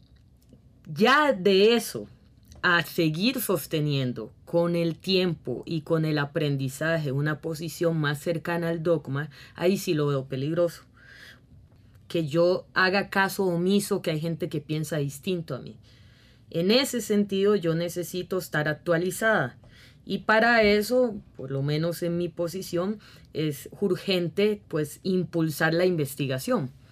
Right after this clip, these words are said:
Un docente que es investigador a la vez está actualizado y se lo transmite no solamente, insisto, al, al nivel argumentativo, discursivo, racional, sino que cuando uno investiga y le emociona lo que uno investiga, a la hora de uno transmitirlo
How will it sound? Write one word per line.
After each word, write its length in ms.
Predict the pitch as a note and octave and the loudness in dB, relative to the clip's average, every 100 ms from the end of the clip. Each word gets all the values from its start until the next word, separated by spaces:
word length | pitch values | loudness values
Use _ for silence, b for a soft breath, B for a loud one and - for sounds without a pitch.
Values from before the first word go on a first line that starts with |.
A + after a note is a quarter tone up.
| b | b
Un 280 | - D#3+ F3 | -6 -2 0
docente 600 | F3+ F3 G#3+ G3+ G3+ D#3 | 0 2 4 4 2 -2
que 140 | - C3+ | -2 -6
es 120 | C3+ | -4
investigador 800 | E3 E3 D#3+ F3+ F3 E3+ F3 F3 | 0 0 0 0 2 4 4 4
a 60 | |
la 140 | F3+ F#3 | 2 4
vez 280 | E3+ F3+ B B B | 2 0 B B B
está 260 | C3+ - B2+ | -10 -6 -8
actualizado 880 | - E3+ D#3+ G3 G3+ G3 E3+ E3+ G3+ B B B | -2 0 2 0 0 0 2 0 -4 B B B
y 160 | G3+ G3 | -4 0
se 140 | F#3 | 2
lo 120 | F#3 | 2
transmite 500 | F3+ F#3 F3+ G3 G3 | 2 0 2 2 4
no 160 | B3 A3+ | 2 2
solamente, 680 | A3 A#3 B3+ A3+ A3 G#3+ B3+ | 0 2 4 4 2 0 0
insisto, 440 | A3+ G#3 G3+ - | 0 -2 -4 -2
al, 140 | A3 E3 | 0 0
al 260 | D#3+ F3+ E3+ | 0 0 2
nivel 200 | E3 F#3+ | 4 4
argumentativo, 840 | G#3 G#3+ D#3+ C#3 C3 E3+ F3+ E3+ | 4 4 2 -2 -4 0 2 2
discursivo, 600 | D3+ C#3 D3+ C3+ D3+ F3 | 0 -2 -6 -2 -2 -2
racional, 480 | E3+ B2+ A2+ C3 D#3+ | -2 -4 -6 -4 -4
sino 320 | C3+ A#2+ C3 - | -6 -8 -8 -2
que 200 | E3 E3 B B B | -2 -2 B B B
cuando 280 | D3+ D3+ | 0 4
uno 160 | G#3+ C#4 | 4 4
investiga 680 | C#4 B3+ - A3+ F#3 D3 C#3 | 4 2 2 -2 0 0 -2
y 100 | G3+ | 2
le 120 | F3+ | 2
emociona 460 | D#3 D3 C#3+ C4 A#3 | 2 0 0 2 2
lo 120 | D#3+ | 0
que 100 | C#3 | 0
uno 140 | D#3 D#3+ | -2 0
investiga, 560 | D#3 C#3+ - C3+ C3 | -2 -4 -4 -2 -2
a 160 | - D#3+ | -4 -2
la 160 | D3 | 2
hora 240 | F#3+ B3+ G#3 | 4 4 4
de 60 | |
uno 280 | E3+ E3+ E3 | 2 0 0
transmitirlo 840 | E3+ F3 F#3+ G#3 E3 D#3+ G3+ A3+ | 0 2 2 0 0 -2 -4 -8